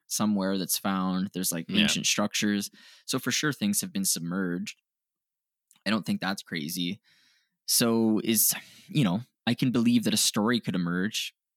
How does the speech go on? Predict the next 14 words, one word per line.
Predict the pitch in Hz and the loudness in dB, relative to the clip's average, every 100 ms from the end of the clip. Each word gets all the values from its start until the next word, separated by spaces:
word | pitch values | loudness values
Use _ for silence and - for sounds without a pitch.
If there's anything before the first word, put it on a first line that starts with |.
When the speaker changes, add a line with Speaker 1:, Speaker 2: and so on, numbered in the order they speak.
| _ _ - | _ _ -8
Speaker 1:
It | - | -4
could | 113 | -2
just | 110 - | -2 2
be | 113 101 | 2 2
massive | 101 95 98 - 90 | 0 0 0 0 -2
hyperbole. | 95 - 104 101 107 120 131 _ _ _ _ _ _ _ _ - | -4 -2 -2 0 0 -2 -4 _ _ _ _ _ _ _ _ -4
Um, | 98 90 92 | -2 0 0
but | 104 | 2
do | 131 | 4
I | 120 | 2
think | - 117 | 2 0
this | 113 113 | 0 -2
exact | - 104 101 98 95 98 - | -2 -2 0 0 0 -2 -4
story | - - - 95 98 92 90 90 | -2 0 0 0 0 0 -2 -4